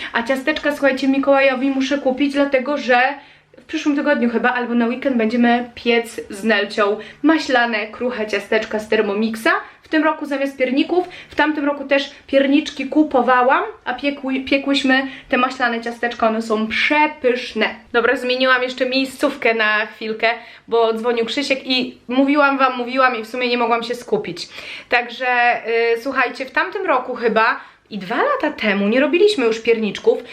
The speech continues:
kupowaliśmy takie pyszne pierniczki,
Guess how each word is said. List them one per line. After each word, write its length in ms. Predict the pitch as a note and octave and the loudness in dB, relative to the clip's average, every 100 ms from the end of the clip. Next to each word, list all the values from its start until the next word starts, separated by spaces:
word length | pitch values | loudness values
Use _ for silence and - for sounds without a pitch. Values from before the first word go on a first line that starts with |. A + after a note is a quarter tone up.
| - - | -16 -12
kupowaliśmy 580 | G3+ A3 A#3+ C#4+ C#4 A#3+ | -4 0 0 0 -4 -4
takie 200 | A3+ A3 | -4 -6
pyszne 600 | - B3 C4 - C4 B3+ | -8 -8 -4 -4 -4 -6
pierniczki, 960 | A#3 A3+ G#3 A3+ B3 - - G3 B3+ | 0 0 2 -4 -4 -8 -4 -2 0